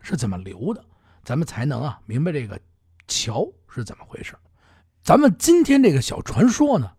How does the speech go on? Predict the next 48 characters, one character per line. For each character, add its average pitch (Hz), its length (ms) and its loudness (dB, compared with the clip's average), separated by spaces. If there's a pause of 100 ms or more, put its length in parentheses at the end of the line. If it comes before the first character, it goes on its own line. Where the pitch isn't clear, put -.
(100)
咱 131 140 -8
们 202 100 -4
放 247 260 -4
到 247 100 -2
后 - 500 -2
边 - 180 -8
一 90 60 -16
点 - 140 -20 (100)
讲， - 160 -20 (560)
咱 170 140 -2
们 214 100 4
先 262 220 2
聊 151 160 0
聊 240 100 0
这 143 120 -2
水。 - 520 -14 (640)
沿 180 240 4
着 330 60 2
这 233 120 6
京 330 340 4
杭 240 300 0
大 220 180 6
运 131 180 0
河 110 320 -10 (140)
从 - 260 2
杭 220 560 2
州 254 280 2 (100)
走 - 240 -2
到 208 160 2
北 - 260 -8
京 233 200 0
以 - 100 -4
后， - 260 -12 (460)
运 311 240 12
河 143 240 4
呢 214 120 4
就 151 140 0
通 247 280 0
过 175 180 4
了 104 80 -6
这 113 100 -8
个 101 120 -14 (100)
通 277 240 4
州， 277 200 0 (320)
就 110 120 -10
是 104 80 -4
现 123 220 -2
在， 113 120 -2